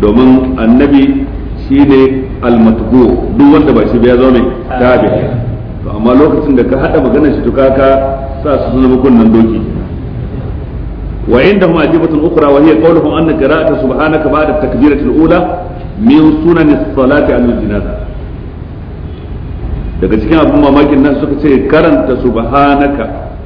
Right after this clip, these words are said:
subhanaka Allahumma bihamdik, wa tabaraka ismuk, wa ta'ala jadduka la ilaha ghayruk, bayan kabbara ta farko, wannan yana cikin sunnonin sallar gawa, in ji su.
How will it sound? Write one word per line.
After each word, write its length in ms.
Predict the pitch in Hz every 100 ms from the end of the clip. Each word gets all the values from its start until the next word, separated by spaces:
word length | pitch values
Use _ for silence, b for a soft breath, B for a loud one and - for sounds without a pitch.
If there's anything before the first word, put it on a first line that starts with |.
| -
subhanaka 460 | - 117 131 143 135
Allahumma 320 | 123 135 131
bihamdik, 400 | 120 113 120 - 90 - - - - - - - - -
wa 80 | - 110
tabaraka 460 | 107 135 123 135
ismuk, 420 | 120 113 120 120 - - - - - - - - -
wa 80 | -
ta'ala 380 | - 113 135 135 135
jadduka 240 | 131 117
la 120 | 120 120
ilaha 180 | 117 107
ghayruk, 220 | 123 139 - - - - - - -
bayan 380 | 170 139 139 139
kabbara 340 | 139 143 139
ta 140 | - 123
farko, 500 | 135 147 165 - - - - - -
wannan 260 | 117 147 135
yana 140 | 127
cikin 240 | - 131 120
sunnonin 480 | 135 135 135 135 135
sallar 320 | 135 131 101
gawa, 640 | 101 101 98 98 - - -
in 180 | 107 104
ji 100 | 123 123
su. 100 | -